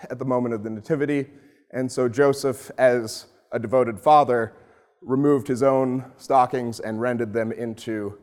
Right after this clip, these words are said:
um, swaddling clothing. So that's the image that's taking place here. You can see one of his feet is bare, the other still has it. Um,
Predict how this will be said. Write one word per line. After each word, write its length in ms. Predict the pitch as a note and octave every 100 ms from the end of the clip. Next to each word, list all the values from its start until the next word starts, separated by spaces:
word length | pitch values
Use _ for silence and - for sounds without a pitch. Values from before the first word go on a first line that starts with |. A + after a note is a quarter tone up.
| _ _ _ _ -
um, 540 | G#2+ G#2+ G2+ G2 F#2+ F#2 _ _ _ _
swaddling 480 | - B2 A2 G#2+ G2+
clothing. 340 | G#2 G2+ F#2 - _ _
So 220 | _ C#3 B2+
that's 260 | C#3+ C#3+
the 140 | C#3 C3
image 280 | B2+ A2+
that's 200 | A#2 A2+
taking 340 | - B2 A2+ G#2+
place 260 | A2+ G#2+
here. 220 | - A2+ A2
You 140 | G#2
can 120 | G#2+
see 180 | G#2+ A#2+
one 180 | A#2 A#2
of 80 | A2+
his 160 | A2
feet 200 | - B2
is 140 | G#2+ F2+
bare, 320 | A#2 G#2+ G#2
the 120 | G#2
other 300 | G#2 G#2 G2 _ _ _
still 320 | - - A2 G2
has 260 | G#2+ F#2+
it. 100 | G2 - _ A2
Um, 380 | A#2+ A#2 A#2